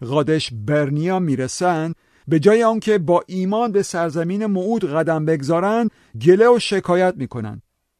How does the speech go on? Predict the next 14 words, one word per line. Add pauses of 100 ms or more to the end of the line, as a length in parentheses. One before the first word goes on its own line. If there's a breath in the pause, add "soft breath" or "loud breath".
(180)
و
طغیان
و (160 soft breath)
سرکشی (140 soft breath)
سر
می‌دن. (1200)
اینجاست
که (140)
به
گفته
کتاب
مقدس (340 soft breath)
جلال
یهوه